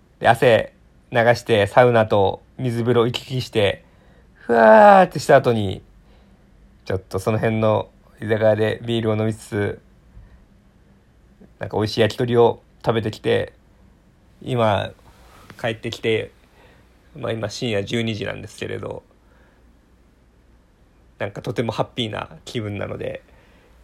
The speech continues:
いいなーっていう感じでやってます。ちょっと最近ここ二週間ほど、忙しいのとか、なんか色々重なって、えー、配信をしなかったんですが、これはちょっと配信を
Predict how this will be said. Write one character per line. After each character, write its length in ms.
い 80
い 40
な 200
ー 40
っ 40
て 80
い 20
う 40
感 180
じ 60
で 280
や 80
っ 20
て 100
ま 160
す。 200
ち 80
ょ 20
っ 40
と 340
最 280
近 220
こ 120
こ 240
二 100
週 200
間 220
ほ 100
ど、 300
忙 300
し 200
い 40
の 120
と 100
か、 140
な 140
ん 40
か 60
色 160
々 180
重 140
な 120
っ 40
て、 360
え 80
ー、 40
配 180
信 160
を 40
し 120
な 80
か 60
っ 60
た 100
ん 60
で 60
す 120
が、 180
こ 100
れ 60
は 80
ち 80
ょ 20
っ 20
と 60
配 160
信 280
を 240